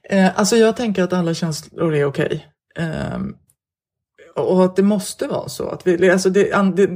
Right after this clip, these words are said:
nästan så, om inte alla känslor var okej, det skulle typ vara som att alla kroppsdelar inte är okej. Liksom, vi har dem. Det skulle, alltså, sen kan man ju tycka att vissa är,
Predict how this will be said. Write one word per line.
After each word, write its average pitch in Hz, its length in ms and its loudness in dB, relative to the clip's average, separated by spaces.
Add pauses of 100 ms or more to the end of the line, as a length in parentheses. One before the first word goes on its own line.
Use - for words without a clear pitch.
(100)
nästan 214 420 -2
så, 202 120 0
om 196 120 2
inte 196 180 0
alla 185 160 -2
känslor 180 320 -2
var 214 80 0
okej, 185 160 -2
det 160 100 -4
skulle 208 220 -2
typ 170 220 -6
vara 151 100 -2
som 151 200 -4
att 147 120 -8 (100)
alla 156 280 -6
kroppsdelar 190 720 -6
inte 131 240 -6
är - 80 -10
okej. - 320 -12 (380)
Liksom, 190 200 2
vi 202 100 6
har 180 300 0
dem. - 320 -10 (560)
Det 196 80 2
skulle, 202 300 0
alltså, 185 200 0
sen 208 180 2
kan 240 140 -2
man 233 100 0
ju 220 60 0
tycka 190 240 -2
att 147 80 -6
vissa 151 380 -6
är, 143 260 -4